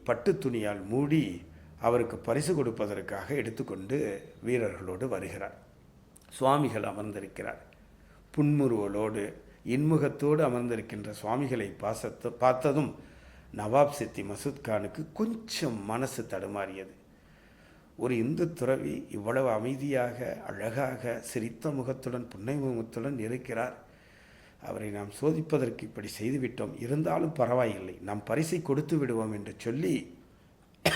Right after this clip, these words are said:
அந்த பரிசினை சுவாமிகள் முன்னே வைக்கிறார். வ-, வந்திருப்பவர் ந-, நவாப் சித்தி மசூத் கான். அவர்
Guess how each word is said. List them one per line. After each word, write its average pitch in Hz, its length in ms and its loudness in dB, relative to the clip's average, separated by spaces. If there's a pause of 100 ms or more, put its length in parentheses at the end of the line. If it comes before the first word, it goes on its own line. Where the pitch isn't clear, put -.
அந்த 127 160 6
பரிசினை 117 880 0 (560)
சுவாமிகள் 117 600 2
முன்னே 104 320 0
வைக்கிறார். 92 500 -4 (2250)
வ-, - 120 -8 (500)
வந்திருப்பவர் 151 760 6
ந-, 123 260 0 (100)
நவாப் 135 300 8
சித்தி 135 300 -2
மசூத் 120 400 0
கான். 120 320 0 (1700)
அவர் 120 580 6